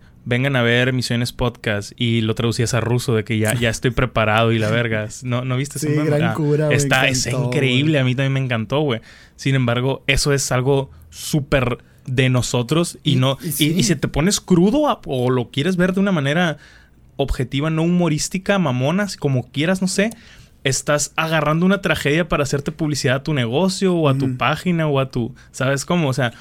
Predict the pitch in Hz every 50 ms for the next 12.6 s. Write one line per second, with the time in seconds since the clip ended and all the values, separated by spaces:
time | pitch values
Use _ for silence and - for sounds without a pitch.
0 | - - 151 143 - 185 196 247 175 175 180 190 196 202 233 262 294 - 202 190
1 | 196 175 175 160 - - 170 190 190 - 226 220 214 - 180 190 208 214 208 202
2 | 196 190 185 180 175 190 185 - 233 - - 208 196 185 170 165 160 151 143 135
3 | 135 127 127 135 143 165 170 170 160 156 139 135 135 139 147 160 160 156 160 160
4 | 156 151 156 - 151 - - - 147 147 - 170 165 160 160 160 165 170 170 175
5 | 170 160 - - 190 - 170 - - - 185 175 156 143 151 160 - - 139 143
6 | 180 - 139 139 131 - - - - 170 165 165 185 185 180 185 185 190 190 175
7 | 151 - 143 151 156 208 - - 160 120 113 123 139 147 143 123 110 110 113 -
8 | 139 139 135 - 175 156 139 143 143 180 147 - 190 185 175 165 156 151 143 -
9 | - 135 - 180 160 139 135 135 156 151 127 117 107 - - - - - - 156
10 | - - 220 190 240 208 - 170 175 196 185 190 190 160 151 160 156 143 - 147
11 | 135 127 120 - - 160 151 147 143 147 143 139 170 175 185 185 - - 160 156
12 | 147 143 147 143 139 143 143 143 175 165 - -